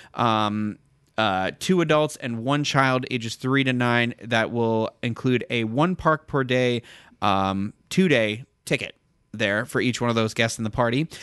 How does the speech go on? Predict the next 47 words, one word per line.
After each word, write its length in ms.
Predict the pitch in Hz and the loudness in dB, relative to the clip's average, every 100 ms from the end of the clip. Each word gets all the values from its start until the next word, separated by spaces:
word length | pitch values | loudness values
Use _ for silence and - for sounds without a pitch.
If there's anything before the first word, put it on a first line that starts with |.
| - - | -16 0
Um, 420 | 135 131 127 127 | 2 4 2 2
there's 260 | 131 123 - | 2 0 -2
a 140 | 127 | -4
get 160 | 120 127 | 0 0
a 60 | 123 | 0
fourth 300 | 147 135 135 | 0 -2 -2
night 220 | 123 123 | -4 -2
free 240 | 143 139 | 0 2
at 60 | 120 | 2
a 40 | |
Good 200 | 113 120 | 0 0
Neighbor 240 | 123 120 117 | 0 2 2
Hotel 520 | 120 - 117 123 156 | 0 2 2 2 2
when 200 | 135 120 | -2 -2
you 80 | 110 | 0
book 180 | 120 | -2
a 60 | 120 | -2
three-night 420 | - 131 120 113 | -2 0 0 -2
package 480 | 123 113 - 147 147 117 | 0 -2 0 -2 -2 0
at, 300 | 113 107 - | 0 -2 -4
um, 380 | 110 104 107 - _ | -4 -4 -6 -8 _
a 80 | 110 | -4
bunch 300 | 110 135 131 | 2 0 0
of 40 | 113 | -2
them. 120 | 110 | 0
There's 160 | 110 - 92 - | -2 -4 -8 -2
Anaheim 360 | 131 123 120 117 | 2 4 2 2
Marriott, 540 | 160 160 156 151 143 | 2 2 2 0 -2
Best 220 | 123 - | -4 -2
Western 340 | 135 127 - 120 | -2 -2 -4 -6
Plus. 380 | - 160 151 - - - _ | 0 0 0 -4 -20 -20 _
There's 220 | 117 110 | -2 -2
the 80 | 117 | -4
Clarion 460 | - 156 147 143 143 | -2 0 2 0 -2
Hotel, 440 | 135 139 135 131 | 0 2 2 0
Castle 360 | - 113 - 110 | -2 -4 -2 -4
Inn 80 | 107 | -4
and 80 | |
Suites. 240 | - 147 135 | 0 0 2
There's 100 | 127 | 0
a 60 | |
whole 160 | 139 180 | 2 4
bunch, 340 | 131 92 - 139 | 2 0 -8 -6
whole 200 | 147 147 | -4 -2
list 200 | 131 127 | -2 -2
on 180 | 117 | -2
here. 300 | 113 117 113 | 0 2 0